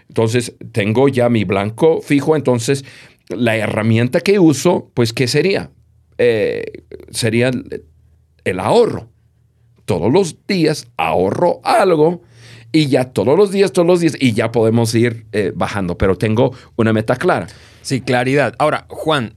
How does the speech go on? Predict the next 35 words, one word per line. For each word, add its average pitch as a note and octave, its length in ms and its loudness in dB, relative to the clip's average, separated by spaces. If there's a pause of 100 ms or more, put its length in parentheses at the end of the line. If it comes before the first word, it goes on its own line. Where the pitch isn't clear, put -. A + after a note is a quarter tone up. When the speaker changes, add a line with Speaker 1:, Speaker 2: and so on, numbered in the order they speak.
Speaker 2:
eh, B2 200 -6
em, A#2+ 460 -2 (680)
¿te D3+ 100 0
pasó D#3+ 320 0
alguna A#3+ 380 -2
vez B2 280 -4
que A#2+ 520 -2
en A#2 160 -4
la A2 180 -2
que A2 380 -4
estabas, C3 720 -4 (180)
le A2+ 160 -6
estabas A#2 340 -4
dando C#3 280 -2
a C3+ 40 4
un C3 180 0
árbol C3 540 -2 (420)
incorrecto? A#2+ 720 -2
Es, G2 100 -6
es, A2+ 120 -4
es A2+ 280 -6
decir, G#2+ 460 -8 (260)
a-, G2 180 -8
hablando B2+ 280 -2
de B2 120 2
ti, A2+ 300 -4 (420)
eh, G#2 140 -12
porque B2 280 -6
yo C3 120 -4
creo D#3 180 -4
que D3+ 140 -12
quienes B2 260 -6
nos A#2 120 -6
están B2 220 -6
escuchando, C3 600 -8